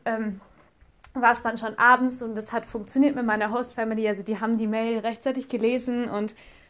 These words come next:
das war alles gut. Und dann kam ich an und dann stand ich dran <laughs> und stand an diesem Treffpunkt, den ich mit meiner Host-Mom ausgemacht hab.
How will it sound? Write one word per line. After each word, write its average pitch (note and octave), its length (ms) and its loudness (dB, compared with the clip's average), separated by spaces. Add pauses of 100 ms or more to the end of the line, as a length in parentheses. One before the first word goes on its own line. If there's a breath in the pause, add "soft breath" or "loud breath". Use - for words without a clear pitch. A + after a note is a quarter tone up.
das G#3+ 200 -6
war A3+ 100 6
alles A3 280 2
gut. B3 280 2 (300 loud breath)
Und C4 120 -2
dann C#4 120 4
kam C4 280 6
ich - 160 0
an B3 260 6 (300)
und B3 120 0
dann A#3+ 140 2
stand A#3 320 0
ich B3 100 0
dran C4 300 6 (180)
<laughs> - 160 -12
und C#4 180 4
stand D4 340 2
an D#4 120 4
diesem D4 420 4 (480 loud breath)
Treffpunkt, D4+ 720 4
den C#4 100 0
ich C#4+ 120 -4
mit B3+ 120 2
meiner A#3+ 260 4
Host-Mom B3 600 2
ausgemacht B3 720 0
hab. B3 200 -4